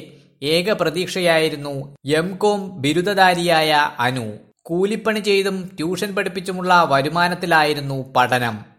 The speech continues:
അനുവിന്റെ മുറിയിൽ നിന്ന് കിട്ടിയ ആത്മഹത്യാക്കുറിപ്പിൽ നിരാശ കാരണം ജീവനൊടുക്കുന്നതായി വ്യക്തമാക്കിയിട്ടുണ്ട്.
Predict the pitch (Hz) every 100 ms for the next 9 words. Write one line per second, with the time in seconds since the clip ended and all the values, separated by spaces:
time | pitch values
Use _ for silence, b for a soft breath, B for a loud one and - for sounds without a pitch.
0 | _ - 147 190 208 202 196 180 196 190
1 | 190 190 180 185 180 175 170 127 139 170
2 | 170 190 185 185 180 165 139 147 196 -
3 | - 139 156 180 196 214 190 190 180 185
4 | 175 139 156 185 185 180 175 165 160 156
5 | 156 135 131 - 165 156 139 139 131 120
6 | 110